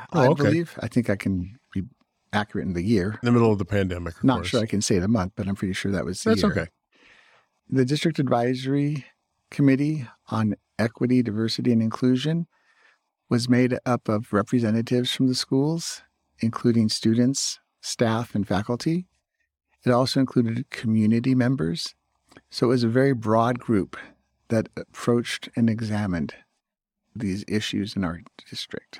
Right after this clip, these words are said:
Speaker 1: Kind of like an audit?
Speaker 2: Not just an audit. An audit examines what's there. The D A C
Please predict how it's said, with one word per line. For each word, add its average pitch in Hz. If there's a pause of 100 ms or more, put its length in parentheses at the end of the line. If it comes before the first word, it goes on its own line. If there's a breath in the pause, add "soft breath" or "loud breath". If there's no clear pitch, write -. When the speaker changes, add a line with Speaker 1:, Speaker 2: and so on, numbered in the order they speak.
(160)
Speaker 1:
Kind 120
of 104
like 107
an 104
audit? 104 (260)
Speaker 2:
Not 190
just 170
an 175
audit. 180
An 143
audit 156
examines 131
what's 120
there. 123 (920 soft breath)
The 127 (140)
D 139
A 139
C 170